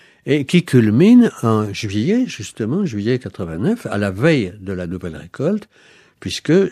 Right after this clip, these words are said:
c'est le treize juillet, je parle de mémoire, qu'à Paris, vous avez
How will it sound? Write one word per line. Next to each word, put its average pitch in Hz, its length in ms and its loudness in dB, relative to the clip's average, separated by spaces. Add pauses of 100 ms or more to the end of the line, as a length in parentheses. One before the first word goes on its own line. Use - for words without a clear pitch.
c'est 120 400 -2
le 85 320 -6
treize 135 280 -2
juillet, 98 380 -4
je 135 140 -6
parle 95 320 -8
de 85 80 -10
mémoire, 101 400 -4 (560)
qu'à 117 140 -2
Paris, 127 360 -4
vous 104 240 -6
avez 113 320 -8